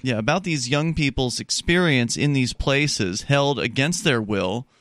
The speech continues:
uh, by a government goon squad. We won't say which one quite yet, but, uh, you can take your guesses as we go through here. So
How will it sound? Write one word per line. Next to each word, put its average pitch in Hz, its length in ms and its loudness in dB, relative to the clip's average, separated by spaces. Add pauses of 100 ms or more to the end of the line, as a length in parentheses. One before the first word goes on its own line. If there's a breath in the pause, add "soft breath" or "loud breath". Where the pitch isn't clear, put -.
(280)
uh, 107 400 0
by 143 540 2
a 113 240 0
government 107 520 -2
goon 101 260 -4
squad. 69 520 -8 (540)
We 113 100 0
won't 131 220 0
say 143 120 0
which 117 220 -2
one 110 160 -2
quite 113 300 -2
yet, 87 420 -4
but, 101 400 -2
uh, 101 100 -2
you 101 160 -2
can 117 100 -10
take 117 260 -2
your 95 80 -6
guesses 104 500 -2
as 95 220 -6
we 87 80 -10
go 76 180 -6
through 101 280 -6
here. - 320 -18 (420)
So 110 240 -2